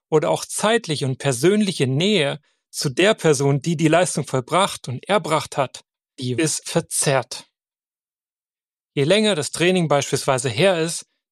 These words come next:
desto schwieriger erinnert man sich einfach an Einzelheiten und desto pauschaler wird so eine Aussage und weniger differenziert. Und je eher man die Person kennt, die einen da berät,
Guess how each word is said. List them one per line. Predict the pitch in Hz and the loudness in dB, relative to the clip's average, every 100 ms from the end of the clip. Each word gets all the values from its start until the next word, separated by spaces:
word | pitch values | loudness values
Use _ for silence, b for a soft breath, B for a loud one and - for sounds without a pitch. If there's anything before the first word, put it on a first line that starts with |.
| 160 | -2
desto | 160 - 170 156 | -2 0 -2 -2
schwieriger | - - 165 233 185 127 143 165 b b - | -4 -2 0 2 0 2 2 0 b b -4
erinnert | 160 165 202 269 269 | -2 2 2 2 0
man | 131 135 | 0 0
sich | 127 127 | -2 -2
einfach | 147 139 123 | -2 -2 -2
an | 165 147 | -6 -4
Einzelheiten | 147 147 160 123 127 127 - 110 _ _ - | -2 0 0 2 2 0 -2 -6 _ _ -4
und | 147 | -2
desto | 156 - | 0 0
pauschaler | 185 - 156 - 190 202 175 131 | 0 2 2 2 0 2 2 2
wird | 139 | 0
so | - | 2
eine | 131 139 | 0 2
Aussage | 151 135 - 127 117 131 - _ _ | 2 0 0 -2 -2 -8 -14 _ _
und | - 143 | -4 -2
weniger | 139 139 147 151 | 0 0 2 2
differenziert. | 151 156 147 143 - 196 139 - _ _ _ _ _ _ _ _ _ _ _ _ | 0 0 0 0 0 2 0 -2 _ _ _ _ _ _ _ _ _ _ _ _
Und | - 190 233 233 - - | 4 4 4 0 -12 -2
je | 156 | -2
eher | 160 160 160 | 2 2 4
man | 151 | 2
die | 139 | 0
Person | 135 131 120 123 127 113 | -2 0 0 2 0 -2
kennt, | - 208 247 214 - - | -2 2 2 0 -4 -8
die | 294 | -4
einen | 147 131 123 | -2 0 0
da | 139 | 0
berät, | 123 131 113 135 147 127 - - | 0 0 2 2 2 2 -4 -16